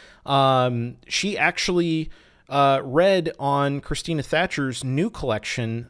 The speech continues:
um, that's coming out in April, uh, called, uh, How to Carry Fire. And, uh, so I thought, what is, when is there a more appropriate time to, to read a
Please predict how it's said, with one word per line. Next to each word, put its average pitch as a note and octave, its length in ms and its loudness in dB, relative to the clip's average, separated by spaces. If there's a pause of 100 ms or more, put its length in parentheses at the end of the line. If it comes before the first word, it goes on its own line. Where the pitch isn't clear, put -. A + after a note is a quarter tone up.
um, A#2+ 340 0
that's A#2 220 -2
coming B2 280 -4
out A2 260 -4
in A#2 240 -6
April, A#2 640 -4
uh, A#2 260 2
called, B2 320 0
uh, A2+ 220 0
How C#3+ 160 0
to C#3+ 60 -4
Carry C#3 300 -2
Fire. A2 500 -6 (500)
And, C#3 460 2
uh, A#2+ 440 4 (160)
so C3+ 540 4
I C3 80 -6
thought, C3+ 300 -2
what F3+ 160 2
is, - 240 -2 (800)
when C#3 180 -4
is D#3+ 140 -2
there D3+ 120 6
a C3 240 0
more C3+ 300 2
appropriate C3+ 500 -2
time B2+ 300 -4
to, A2+ 400 0
to A#2+ 160 -8
read B2 260 -4
a A2 200 -2